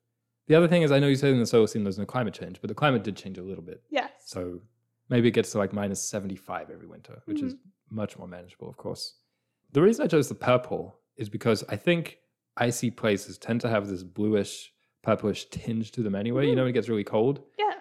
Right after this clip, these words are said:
Speaker 1: So that's kind of like, it's just fitting. And there's also these many turrets and towers, and it's a big kind of fortress type building,
Speaker 2: Mm-hmm.
Speaker 1: all connected, partially by igloo, but mostly by s-, this stone building. I was inspired a little bit by Emerald City from The Wizard of Oz.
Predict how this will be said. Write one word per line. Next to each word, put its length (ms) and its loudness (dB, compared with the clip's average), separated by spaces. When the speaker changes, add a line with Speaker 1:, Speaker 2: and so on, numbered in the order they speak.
Speaker 1:
So 120 -4
that's 200 2
kind 200 -2
of 80 -2
like, 420 -4
it's 120 -8
just 140 -8
fitting. 420 -4
And 320 -2
there's 160 4
also 500 6
these 200 -6
many 360 2
turrets 540 0
and 120 -12
towers, 540 0
and 120 -6
it's 140 -10
a 40 -8
big 320 -6
kind 180 -8
of 80 -10
fortress 520 -2
type 340 -8
building, 360 0
Speaker 2:
Mm-hmm. 320 -4
Speaker 1:
all 120 0
connected, 560 -4
partially 360 2
by 140 0
igloo, 340 -4
but 120 -8
mostly 320 -4
by 100 -4
s-, 240 -8
this 120 -10
stone 300 -4
building. 400 -4
I 100 4
was 240 2
inspired 340 2
a 40 2
little 160 2
bit 120 0
by 180 -2
Emerald 360 -2
City 240 -4
from 160 -14
The 60 -12
Wizard 180 -8
of 80 -14
Oz. 280 -6